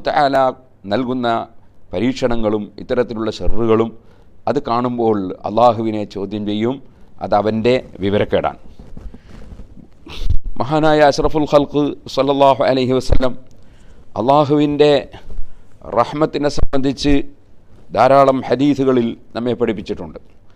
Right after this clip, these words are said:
അള്ളാഹുവിൻ്റെ റഹ്മത്ത് എല്ലാവർക്കും വിശാലമാണെന്ന് പറഞ്ഞല്ലോ. വറഹ്മതി വസിഅത് കുല്ല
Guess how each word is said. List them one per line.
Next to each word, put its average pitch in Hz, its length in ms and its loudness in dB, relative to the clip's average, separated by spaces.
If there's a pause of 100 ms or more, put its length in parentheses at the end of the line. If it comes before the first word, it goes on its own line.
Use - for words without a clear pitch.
(260)
അള്ളാഹുവിൻ്റെ 127 520 0
റഹ്മത്ത് 143 380 -2 (760)
എല്ലാവർക്കും 143 760 4
വിശാലമാണെന്ന് 139 640 2
പറഞ്ഞല്ലോ. 110 360 -2 (520)
വറഹ്മതി 135 560 0 (100)
വസിഅത് 139 500 4
കുല്ല 135 180 0